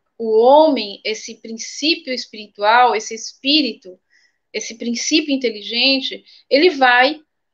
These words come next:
tendo a oportunidade dada por Deus de se experimentar em cada reino desses.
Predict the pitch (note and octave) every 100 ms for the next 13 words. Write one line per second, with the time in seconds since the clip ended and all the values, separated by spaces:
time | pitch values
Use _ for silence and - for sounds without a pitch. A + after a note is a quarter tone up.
0 | _ _ _ D4+ D#4 C#4+ C#4 C#4 D#4+ A4+
1 | - G4 E4+ - D#4 D4 A3+ A3+ A3+ A#3+
2 | G#3+ G#3 G#3+ D4 D#4 B3+ A3 G#3+ A3 B3
3 | A#3 C#4+ E4+ F4+ - - - - D#4+ E4+
4 | - - D#4+ G4 G#4+ - - E4+ D#4 D#4
5 | D4 C4+ B3 C4 C4+ C#4+ C#4 C#4+ C4 C4+
6 | C#4+ C#4+ A3+ A3+ A#3 - - _